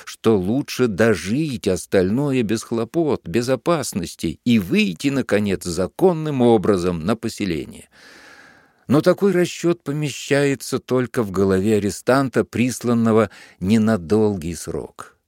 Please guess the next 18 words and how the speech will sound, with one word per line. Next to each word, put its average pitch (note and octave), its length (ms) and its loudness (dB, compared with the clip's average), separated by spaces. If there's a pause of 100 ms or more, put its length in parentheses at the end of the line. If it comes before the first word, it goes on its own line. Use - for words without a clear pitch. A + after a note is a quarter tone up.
(160)
Долголетний, G2+ 1200 0 (120)
пожалуй, A2 580 2
бы G#2 200 2
и G#2+ 240 -2
готов G2+ 640 0
рискнуть. E2+ 720 -10 (1400)
Но E3 300 2
у E3 40 2
нас E3+ 320 0
как-то D3 380 -2
этого B2 340 0
не A#2 200 0
делалось. D2+ 760 -8 (240)
Не D3+ 120 4
знаю, F#2 540 -2 (240)
трусили C#3+ 540 0
ли A#2+ 240 -6
очень, G#2 520 -2